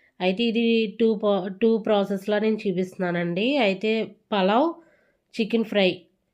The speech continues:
చూపిస్తున్నానండి. మనం సర్వింగ్ చేసిన దాన్ని బట్టి చికెన్ పలావ్ అని మీకు తెలుస్తదండి. అయితే ఇది చికెన్ ఫ్రై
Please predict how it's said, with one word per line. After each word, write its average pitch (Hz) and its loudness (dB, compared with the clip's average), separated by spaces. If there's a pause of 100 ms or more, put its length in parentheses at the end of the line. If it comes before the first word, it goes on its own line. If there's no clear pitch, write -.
(180)
చూపిస్తున్నానండి. 196 0
మనం 233 2
సర్వింగ్ 214 0
చేసిన 220 0
దాన్ని 214 0
బట్టి 208 -2
చికెన్ 226 -4 (680)
పలావ్ 202 2 (140)
అని 220 0
మీకు 220 0
తెలుస్తదండి. 190 0 (100)
అయితే 220 0
ఇది 226 2 (800)
చికెన్ 202 -2
ఫ్రై 214 2